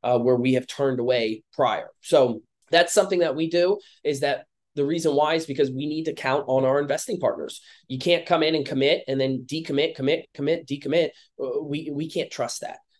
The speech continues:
And we need investing partners that we can trust for long term,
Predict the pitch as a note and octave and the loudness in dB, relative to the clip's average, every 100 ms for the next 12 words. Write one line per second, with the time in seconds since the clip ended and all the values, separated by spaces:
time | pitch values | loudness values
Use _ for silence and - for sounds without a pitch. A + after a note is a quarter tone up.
0 | - C3 C#3+ D#3+ C#3+ C#3 C3+ C3 C3 - | -8 -2 0 -2 -4 -4 -2 0 -2 -2
1 | E3 E3 C#3 C#3+ B2+ C3 B2+ C3 D3+ C3 | -2 0 0 0 -2 -2 -6 -6 -4 -4
2 | - - A#2+ A#2+ A2+ A#2 - D3 D#3+ F#3+ | -4 -2 0 2 0 -2 0 0 0 -6